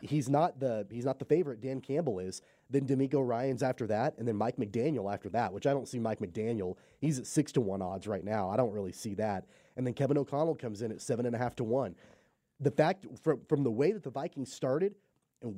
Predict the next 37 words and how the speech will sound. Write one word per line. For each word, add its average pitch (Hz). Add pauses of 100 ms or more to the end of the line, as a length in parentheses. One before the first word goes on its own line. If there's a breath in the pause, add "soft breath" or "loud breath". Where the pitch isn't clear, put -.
(140)
w-, 110
I've 131
been 156
saying 160
it 139
all 131
season 147
long, 139
and 139
I 110
know 117
you 135
have 139
too, 165 (440 soft breath)
just 127
wait. 160
Like, 113
the 127
Vikings 147
are 123
not 120
dead 147
in 113
that 113
division. 117
And, 101 (320 soft breath)
you 123
know, 104
uh, 123 (200)
and 147
I 139
know 147
the 156
Lions 135
are, 113
are 104
tough 147